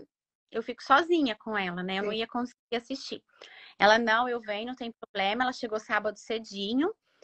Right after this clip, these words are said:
Speaker 1: ficou com a minha filha. E eu
Speaker 2: Caraca.
Speaker 1: fiquei dois sábados inteiros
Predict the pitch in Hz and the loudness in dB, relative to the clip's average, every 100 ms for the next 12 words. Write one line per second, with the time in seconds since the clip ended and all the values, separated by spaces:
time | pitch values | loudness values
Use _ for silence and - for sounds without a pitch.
0 | _ _ _ 220 214 233 233 214 202 - | _ _ _ -2 2 4 4 2 2 0
1 | - 208 226 262 403 - _ _ _ _ | -6 -4 0 2 2 0 _ _ _ _
2 | _ _ _ _ 170 202 233 185 190 - | _ _ _ _ -8 6 6 8 2 2
3 | - 220 262 440 370 320 330 381 392 359 | 0 2 4 4 8 10 10 4 0 -6
4 | 403 - 339 269 320 | -8 -6 -2 0 -2